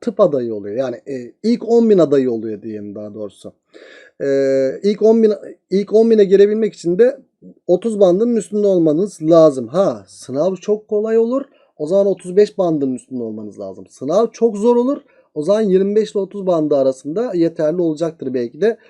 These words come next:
e, matematik netleriniz arkadaşlar. Ama geometrisiz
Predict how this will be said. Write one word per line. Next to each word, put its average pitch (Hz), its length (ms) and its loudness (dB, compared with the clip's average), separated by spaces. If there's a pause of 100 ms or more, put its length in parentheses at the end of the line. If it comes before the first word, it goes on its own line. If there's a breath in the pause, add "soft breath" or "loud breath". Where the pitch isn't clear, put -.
(260 soft breath)
e, 135 360 0
matematik 151 460 -4
netleriniz 139 460 -6
arkadaşlar. 120 540 -6
Ama 165 200 0
geometrisiz 180 840 -2